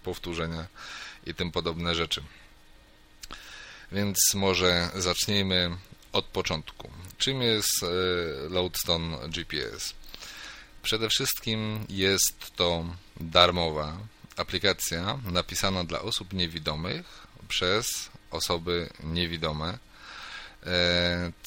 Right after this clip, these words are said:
co gwarantuje, że program jest, e, dostępny w pełni. E, w pełni jest dostępny dla screenreaderów komórkowych, ponieważ program ten działa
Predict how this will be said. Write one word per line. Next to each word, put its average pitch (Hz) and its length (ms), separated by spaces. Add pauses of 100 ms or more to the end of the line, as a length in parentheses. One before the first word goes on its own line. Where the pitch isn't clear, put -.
(100)
co 98 400
gwarantuje, 87 920
że 82 180
program 90 800 (680)
jest, 85 680
e, - 40 (600)
dostępny 90 960 (180)
w - 80
pełni. 78 380
E, - 40 (1500)
w - 140
pełni 110 300
jest 87 220
dostępny 85 520
dla 78 340
screenreaderów 87 840
komórkowych, 82 680 (760)
ponieważ 113 520 (220)
program 95 420
ten 82 400
działa 82 400